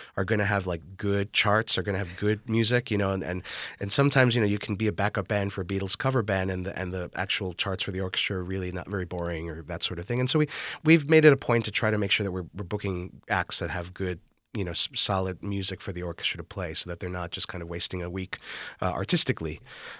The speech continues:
Um, I'm very proud of, uh, all of the new music that I've been able to do and all the composers that I've been able to introduce to the Phoenix audiences. And, and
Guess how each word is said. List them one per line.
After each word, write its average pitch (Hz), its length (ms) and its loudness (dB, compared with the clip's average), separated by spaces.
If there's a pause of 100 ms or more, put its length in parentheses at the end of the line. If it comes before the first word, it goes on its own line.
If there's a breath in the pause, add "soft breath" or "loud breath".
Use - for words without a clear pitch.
(160 loud breath)
Um, 104 340 4 (120)
I'm 107 160 4
very 117 220 8
proud 117 280 6
of, 101 240 0
uh, 98 280 2
all 104 160 4
of 98 140 0
the 98 180 0
new 110 180 2
music 107 280 0
that 101 120 -2
I've 98 180 -2
been 131 140 4
able 113 160 2
to 113 140 -2
do 170 160 6
and 143 100 8
all 120 80 8
the 113 60 0
composers 117 560 2
that 107 80 2
I've 104 100 2
been 104 100 2
able 98 180 2
to 95 180 0
introduce 98 480 -2
to - 80 -4
the 117 100 -2
Phoenix 117 320 -2
audiences. 127 540 2 (640 loud breath)
And, 147 220 8
and 143 240 8